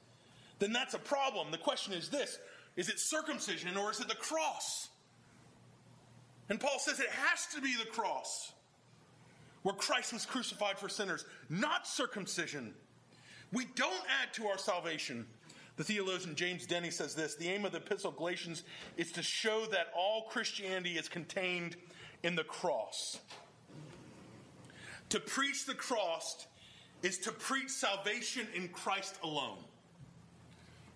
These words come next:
It is to say there is nothing, absolutely nothing that we can add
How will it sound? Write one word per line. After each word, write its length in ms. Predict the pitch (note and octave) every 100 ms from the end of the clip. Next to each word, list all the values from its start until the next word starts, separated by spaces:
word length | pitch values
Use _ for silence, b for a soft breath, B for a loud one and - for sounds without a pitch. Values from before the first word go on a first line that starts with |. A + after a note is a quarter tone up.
| - - - - - - - - -
It 100 | G3
is 160 | A3+ -
to 120 | A#3+
say 280 | A3 C4 A#3+
there 240 | A#3 A3 G#3+
is 160 | G#3
nothing, 580 | G#3 A3 C4 C4+ G#3+ C#3+ A#2 - - - - - - - - - - B B B B B - G#3 C4
absolutely 580 | C#4+ E4 D4+ C#4 B3 A#3
nothing 420 | A3 A3+ G#3 F3+
that 180 | F3+ F#3
we 120 | C#4
can 200 | D4 C#4+ G#3 F#3+
add 160 | E3+